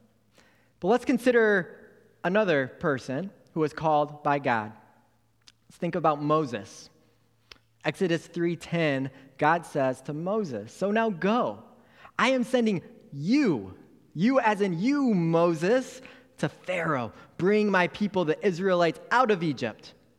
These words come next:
How does Moses respond? He says to God, "Who am I that I should go to Pharaoh and bring the Israelites out of Egypt?" As if it was fully dependent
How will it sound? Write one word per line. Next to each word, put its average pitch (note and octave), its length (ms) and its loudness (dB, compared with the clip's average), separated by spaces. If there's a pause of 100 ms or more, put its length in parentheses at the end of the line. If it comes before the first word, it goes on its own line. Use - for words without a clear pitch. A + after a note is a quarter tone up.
(1800)
How G3 140 -8
does D#3+ 160 -4
Moses D3 380 -2
respond? E3+ 540 -6
He D3+ 80 -8
says F3 300 -4
to - 100 -10
God, D#3+ 440 2 (680)
"Who D#4+ 260 -6
am F#3+ 180 2 (120)
I C#4 420 -2 (960)
that G#3 140 2
I B4 160 2
should D#3+ 240 -4
go B2 360 0
to - 160 -14
Pharaoh A2+ 640 -4 (580)
and D3 180 -6
bring D3 520 -2 (340)
the D#3 120 -6 (100)
Israelites C#3 540 -2
out B2+ 140 -6
of A#2 140 -8
Egypt?" C3+ 440 -14 (400)
As G3+ 200 0 (160)
if C#4+ 220 0
it B3 80 2
was A3+ 160 2
fully A3 400 0
dependent F#3 640 0